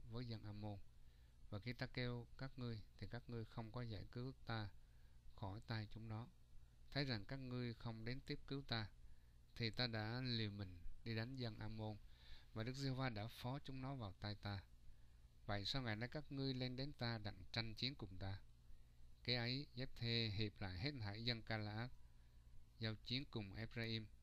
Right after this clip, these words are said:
Người Galaad đánh bại người Ephraim, vì họ có nói rằng:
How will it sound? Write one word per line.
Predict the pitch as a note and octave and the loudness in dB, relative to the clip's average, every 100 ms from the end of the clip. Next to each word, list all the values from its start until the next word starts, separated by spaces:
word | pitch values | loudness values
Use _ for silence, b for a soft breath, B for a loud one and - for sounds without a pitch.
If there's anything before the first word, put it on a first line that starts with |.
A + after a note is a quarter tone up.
| B B B B - | B B B B -2
Người | A2+ G#2+ | 2 4
Galaad | A#2 A#2+ B2+ C#3+ | 4 4 2 2
đánh | C3+ D#3 C#3+ | -2 0 2
bại | G#2 F#2+ G2+ | 2 0 -2
người | G#2+ G#2+ G2+ | -2 0 0
Ephraim, | B2 - A#2 A#2 A2 - - - B B B B - | -2 -2 2 2 0 -4 -16 -12 B B B B 0
vì | A2 | 4
họ | F#2+ G2+ | 4 2
có | - A#2 | -2 0
nói | C3+ C3 | 2 4
rằng: | G#2 | 2